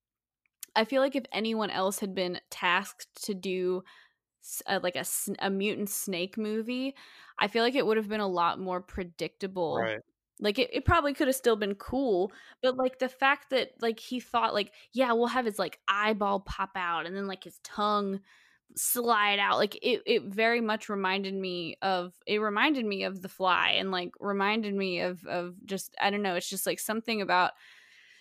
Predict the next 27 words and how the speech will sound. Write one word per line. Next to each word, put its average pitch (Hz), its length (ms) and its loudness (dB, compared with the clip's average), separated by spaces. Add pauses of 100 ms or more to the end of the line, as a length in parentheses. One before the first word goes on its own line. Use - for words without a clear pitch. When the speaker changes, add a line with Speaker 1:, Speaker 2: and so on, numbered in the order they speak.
Speaker 1:
just 220 180 -4
that 233 240 -2
ooey 240 360 0
gooey 220 340 0
body 196 420 0
horror. 180 540 0
Like, 175 260 -2 (100)
I, 190 200 2
I 196 120 2
think 220 340 -4
it 196 140 -2
takes 220 260 -4
a 196 60 -4
lot 190 200 4
of 196 100 -4
creativity 196 600 -2
to 175 80 2
really, 175 340 0
like, 151 240 -4
think 185 260 -4
of 175 140 -4
ways 170 300 -2
to 175 100 -6
get 175 160 -2
under 170 220 -4
people's 170 400 -8
skin, 170 520 -6